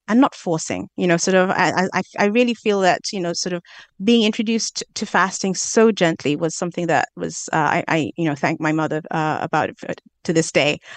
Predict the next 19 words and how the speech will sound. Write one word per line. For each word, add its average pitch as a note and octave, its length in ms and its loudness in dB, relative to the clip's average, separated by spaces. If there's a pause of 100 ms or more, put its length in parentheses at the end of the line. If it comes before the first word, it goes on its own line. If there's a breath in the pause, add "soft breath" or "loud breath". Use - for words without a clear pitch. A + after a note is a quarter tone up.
(140 loud breath)
um, D#3+ 400 2
because F#3+ 300 -4
it - 100 -2
made F3+ 240 -2
me F3 260 0
love E3+ 460 0
the, - 180 -8
uh, E3 360 -4 (320)
the, E3 280 4
the E3 100 -6
festival D#3+ 580 -4
and D3+ 160 0
the, - 160 0
and, D3+ 180 -2
and E3 100 -2
the D#3+ 60 -4
month D#3+ 260 -2
of E3+ 120 -14
Ramadan. G2 500 -6